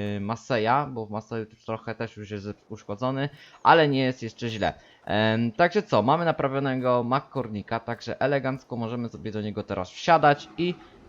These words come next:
e, że tak powiem, lecieć. W sumie z-, zgaszę te światło, bo ja tylko zapaliłem je, żeby były na początku. E, czekajcie, jeszcze sobie podgłoszę grę, bo mam ją ściszone po odcinku z, mm, po odcinku z Od Nędzy.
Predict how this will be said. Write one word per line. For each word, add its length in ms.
e, 300
że 100
tak 160
powiem, 340
lecieć. 320
W 60
sumie 160
z-, 320
zgaszę 300
te 100
światło, 320
bo 120
ja 80
tylko 320
zapaliłem 540
je, 140
żeby 280
były 220
na 120
początku. 560
E, 340
czekajcie, 380
jeszcze 140
sobie 240
podgłoszę 540
grę, 340
bo 200
mam 220
ją 60
ściszone 540
po 240
odcinku 600
z, 400
mm, 400
po 120
odcinku 560
z 280
Od 180
Nędzy. 580